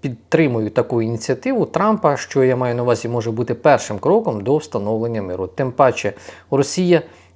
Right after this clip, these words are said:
завжди говорила про те, що зняття санкцій для них є пріоритетом у цих переговорах. За словами Трампа, на столі зараз у нього знаходяться п'ять або шість вимог Росії щодо перемир'я.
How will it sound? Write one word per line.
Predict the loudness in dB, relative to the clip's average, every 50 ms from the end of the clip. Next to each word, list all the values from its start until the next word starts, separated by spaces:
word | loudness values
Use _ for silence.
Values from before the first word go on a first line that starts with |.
| -10
завжди | -6 -2 2 4 4 4 2 0 -2 -2 -2 -2
говорила | -2 -4 -2 0 2 2 2 2 2 0
про | 0 -2 -4
те, | -2 0 2 2 2
що | 2 -2 -2 -2 -2
зняття | -2 -2 -4 -4 -2 0 -2 -2
санкцій | 0 -2 -2 -2 -2 -4 -4 -6
для | -4 -4 -2
них | -2 -4 -4 -2 -2
є | -2 -2
пріоритетом | -2 0 0 2 4 4 4 2 2 0 0 2 0 0 0 -2 -6 -6 -6
у | -8
цих | -6 -4 -4 -6 -4 -4
переговорах. | -4 -4 -2 -4 -6 -8 -10 -12 -14 -16 -12 -4
За | -2 0
словами | 2 4 4 4 4 4 2 2
Трампа, | 2 4 4 4 4 2 2
на | 2 0
столі | 0 2 2 2 2 4
зараз | 4 4 2 2 2 0
у | -2
нього | 0 2 2 2 2 2 2 0
знаходяться | 0 -2 -4 -2 0 0 0 -2 -2 -4 -4
п'ять | -2 4 4 4 4 4 2
або | 0 0 0 2 2 2 2 0 -4
шість | -8 -8 -4 -2 -2 -2 -2 -4 -4
вимог | -4 -2 -2 -2 -4 -4
Росії | -4 -6 -4 -4 -4 -2 -2 -2 -2 -4 -6 -14 -20 -20 -20 -20 _ -10
щодо | -2 0 2 2 2 2
перемир'я. | 0 0 0 0 0 -2 -4 -6 -8